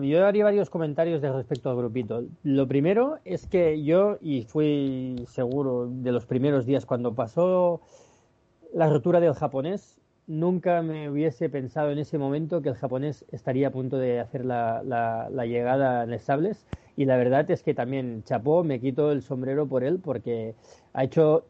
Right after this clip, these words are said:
toda la regata con una mayor partida y, en un, y, con, un, y con un rizo puesto. Eh, y, y, la verdad es que, l-, bueno, me ha sorprendido mucho y, y tengo que reconocer que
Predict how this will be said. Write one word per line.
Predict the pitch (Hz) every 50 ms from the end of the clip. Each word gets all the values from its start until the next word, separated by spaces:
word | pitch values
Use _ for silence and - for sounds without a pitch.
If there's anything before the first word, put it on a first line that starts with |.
| _ -
toda | 180 160 165 170
la | 165 156 151
regata | 147 143 135 135 131 123 131 120
con | 123 127 131
una | 139 147 143 139
mayor | 135 131 127 127 123 110
partida | 123 113 110 107 - 135 135 185 208 233
y, | 202 147 123
en | 117 127
un, | 135 147 -
y, | 170 139
con, | - 147 135 147
un, | 160 147 - - - -
y | - 156
con | - 151 143 147
un | 156 147 143
rizo | 156 - - 147 117
puesto. | 123 135 135 - - - 233 294 _ _ _ _ _ _ _ _ _ _ _ _ _ _ - 156
Eh, | 147 139 135 131 127 123 120 117 117 113 113 110 117 113 - - - - - - - - - _ -
y, | 156 143 135 131 127
y, | 120 120 120 123 123 123 135 135 131 139 131 127 123 127 127 117 131 135 131 123 120
la | 120 123 120
verdad | 117 120 123 127 160 160 -
es | - 139 - -
que, | - 151 131 127 123 117 117 120 117 120 120
l-, | 127 127 120 117 120 123 123 139 135 - -
bueno, | - 143 127 131 147 139
me | 113 117 117 117 120
ha | 123
sorprendido | 117 - 143 113 127 127 120 120 123 123 113
mucho | 123 135 127 - 170 185 196
y, | 165 139 123 123 120 127 135
y | 123
tengo | 110 123 117 123 127 117
que | 131 127 127
reconocer | 123 127 117 117 113 113 101 120 123 131
que | - 135 123 120 113 113